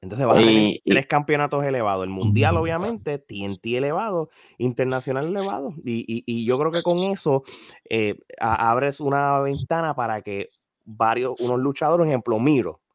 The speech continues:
Speaker 1: Miro que es, es, es internacional, una persona extranjera, por decirlo así, en cuestión de cómo han llevado su personaje históricamente. Pues Miro apela pa' ese tipo de títulos y, y, y, y se
Speaker 2: No.
Speaker 1: trabaja como un campeonato heavyweight, a cierto modo.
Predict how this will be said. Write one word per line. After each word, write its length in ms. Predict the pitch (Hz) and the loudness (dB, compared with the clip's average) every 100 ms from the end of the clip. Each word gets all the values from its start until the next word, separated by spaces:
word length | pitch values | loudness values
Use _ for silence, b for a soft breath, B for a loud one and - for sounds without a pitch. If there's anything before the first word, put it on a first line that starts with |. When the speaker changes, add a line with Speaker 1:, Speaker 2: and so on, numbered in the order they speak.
| _ _ - | _ _ -4
Speaker 1:
Miro 320 | 120 156 160 | 0 4 2
que 100 | 151 | 2
es, 160 | 147 - | -6 -4
es, 280 | 120 120 131 | -2 0 -2
es 200 | 131 131 | -2 -6
internacional, 1000 | 160 135 139 120 117 107 113 107 110 117 113 | -6 -4 -4 -4 -4 -8 -6 -4 -2 -2 -2
una 160 | 117 | -4
persona 320 | 127 120 123 | -6 -6 -6
extranjera, 560 | 123 - 113 107 117 107 | -8 -6 -8 -4 -4 -4
por 160 | 104 98 | -6 -8
decirlo 320 | 95 104 113 | -8 -4 -4
así, 320 | 110 117 113 b b | -4 -4 -6 b b
en 100 | 107 | -6
cuestión 320 | - 98 107 | -4 -4 -2
de 140 | 117 117 | -2 0
cómo 320 | 113 113 120 | 0 0 0
han 200 | 117 117 | -2 -2
llevado 240 | 117 113 | -2 -2
su 140 | 117 120 | -4 -8
personaje 440 | 107 110 107 123 | -8 -6 -8 -8
históricamente. 840 | 101 - 107 113 107 90 82 - _ _ _ _ _ | -12 -8 -8 -6 -8 -8 -12 -18 _ _ _ _ _
Pues 120 | - | -12
Miro 380 | 110 104 113 131 | -6 -2 2 2
apela 460 | 135 - 185 190 - | 2 -2 -4 -6 -6
pa' 100 | 110 | -6
ese 160 | 160 | -6
tipo 260 | 160 170 180 | -8 -6 -4
de 120 | 175 | -4
títulos 420 | 175 143 120 120 _ _ _ _ _ _ _ _ | -6 -8 -6 -6 _ _ _ _ _ _ _ _
y, 120 | 139 127 | -8 -6
y, 200 | 120 123 | -6 -4
y, 280 | 117 117 110 | -4 -4 -6
y 40 | |
se 120 | 120 | 4
Speaker 2:
No. 160 | 117 123 | 6 6
Speaker 1:
trabaja 380 | 104 101 131 180 | 4 -2 -2 0
como 340 | 165 127 131 | 0 2 2
un 120 | 143 | 2
campeonato 540 | 135 170 170 165 160 156 | -2 -4 -4 -4 -4 -4
heavyweight, 480 | 160 156 156 208 - | -4 -2 -2 -4 -8
a 80 | |
cierto 320 | 127 131 - 175 | -6 -8 -6 -4
modo. 320 | 101 90 | -4 -4